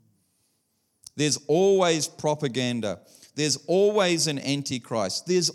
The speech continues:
always an empire of some sort or another. There's always challenges to our allegiance to Christ. Always the potential to be marked by the beast.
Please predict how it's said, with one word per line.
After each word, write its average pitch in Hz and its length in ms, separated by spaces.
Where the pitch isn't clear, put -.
always 202 640
an 160 100
empire 147 600
of 120 120
some 139 380
sort 135 500
or 127 240
another. 139 360
There's 175 220
always 190 520
challenges 151 800
to 139 160
our 131 140
allegiance 127 580
to - 120
Christ. - 600
Always 185 520
the 156 100
potential 147 580
to 131 120
be 135 120
marked 131 540
by 123 200
the 113 120
beast. - 600